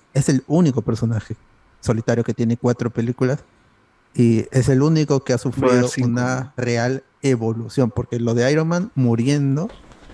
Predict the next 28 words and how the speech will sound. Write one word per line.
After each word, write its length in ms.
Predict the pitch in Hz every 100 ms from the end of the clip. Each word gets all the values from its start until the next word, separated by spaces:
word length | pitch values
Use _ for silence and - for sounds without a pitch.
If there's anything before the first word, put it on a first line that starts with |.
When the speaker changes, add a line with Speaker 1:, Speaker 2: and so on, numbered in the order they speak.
| - - - _
Speaker 1:
es 240 | 123 123
este, 680 | 135 123 - 110 113 117 - - -
es 160 | 127 139
el, 280 | 123 113 - _ _
ya 180 | 123 127
es 140 | 123
el, 160 | 147 139
es 100 | 143 147
lo 80 |
más 220 | 139 143 -
fácil, 340 | 143 - -
el 100 | 113
sacrificio, 760 | 117 120 113 139 135 180 196 - _
la 240 | 123 113 110
muerte 420 | 131 135 - 170
es 160 | -
una 220 | 135 131 117
de 80 |
las 160 | 113 117
salidas 320 | 117 120 117
más 160 | 120 120
fáciles 480 | 113 - 117 120 - _ _ _ _
cuando 340 | 117 110 117
escribes 380 | - 127 120 117
un 140 | 120
guión, 280 | 113 113 110 - _ _ _ -
pero 300 | 120 110 - -
Thor 280 | 139 175